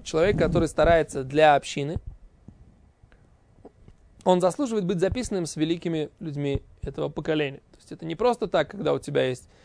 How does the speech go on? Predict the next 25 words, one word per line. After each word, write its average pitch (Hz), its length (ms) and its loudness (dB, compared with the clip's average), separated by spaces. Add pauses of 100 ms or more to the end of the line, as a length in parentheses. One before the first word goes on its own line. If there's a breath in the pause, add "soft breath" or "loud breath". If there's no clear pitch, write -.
(360 soft breath)
общественный 139 560 -4
пост. - 340 -4 (320)
Это, 175 500 -2 (1700)
это 131 440 -2 (100)
важно, 160 360 8
это 127 140 -4
хорошо, 131 480 -2
это 123 360 0 (840)
полезно. 135 340 4 (1160 loud breath)
Ну, 185 80 0
значит, 165 140 0
полезно. 131 360 4
Это, 127 640 -2
м, - 260 -14 (240)
ну, 170 180 0
это 139 260 -2
духовное, 196 800 4 (220)
духовно, 175 520 0
духовно 185 440 0
значимо. 160 420 2
То - 80 -18
есть, - 120 -20
как 147 140 -10
бы 139 80 -4
это, 156 240 -6